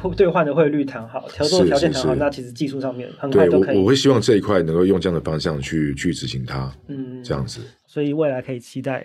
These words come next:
Speaker 1: 更多不同的点数可以换到加密货币。
Speaker 2: 是，是，是。
Speaker 1: 好，其实今天最后这一部分是我觉得最精彩的彩蛋哦，就是我刚刚有提到说币托集团明年要十周年了嘛，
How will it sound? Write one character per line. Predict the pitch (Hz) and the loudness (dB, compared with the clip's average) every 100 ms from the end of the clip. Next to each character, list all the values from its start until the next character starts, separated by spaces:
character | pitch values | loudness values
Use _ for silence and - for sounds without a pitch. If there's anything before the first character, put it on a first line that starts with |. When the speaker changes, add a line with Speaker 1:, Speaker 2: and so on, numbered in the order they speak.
| - | -4
Speaker 1:
更 | 170 135 | -2 0
多 | 139 139 | 0 0
不 | 135 | -2
同 | 131 | -4
的 | |
点 | 135 135 | -4 -8
数 | - 135 | -10 -6
可 | 147 | -4
以 | |
换 | 127 156 | -2 -2
到 | 147 135 | -2 -2
加 | 135 131 | -2 -4
密 | 135 | -4
货 | 127 139 | -4 -4
币。 | 113 | -4
Speaker 2:
是， | 131 78 | -4 -4
是， | 76 | -6
是。 | 71 76 67 | -8 -10 -10
Speaker 1:
好， | - - | -14 -6
其 | 185 | -2
实 | 220 | 0
今 | 226 | 2
天 | 262 | 2
最 | 262 233 | 4 2
后 | 202 | 2
这 | 180 180 | 2 2
一 | 160 | 4
部 | 170 | 4
分 | 165 | 2
是 | 160 | 2
我 | 139 | 0
觉 | 117 147 | 0 -2
得 | 139 135 | 0 0
最 | 170 | -2
精 | 143 151 151 | -2 -2 -2
彩 | 147 123 | -4 -6
的 | 143 | -8
彩 | - 131 | -8 -8
蛋 | - 143 135 | -4 -4 -4
哦， | 143 | -8
就 | 151 | -6
是 | 156 143 139 - | -2 -2 -4 -6
我 | 160 | -2
刚 | 160 | 0
刚 | 180 | 2
有 | 156 | 2
提 | 143 | 2
到 | 156 | 2
说 | 147 151 | 2 0
币 | 170 | 0
托 | 160 151 | 0 -2
集 | 143 | -2
团 | 131 127 | -4 -4
明 | 135 | -2
年 | 139 | -2
要 | 143 139 | -2 -2
十 | 135 - - 135 | -6 -10 -8 -6
周 | 143 180 | 0 2
年 | 180 120 | 2 -4
了 | 123 | -8
嘛， | 123 | -10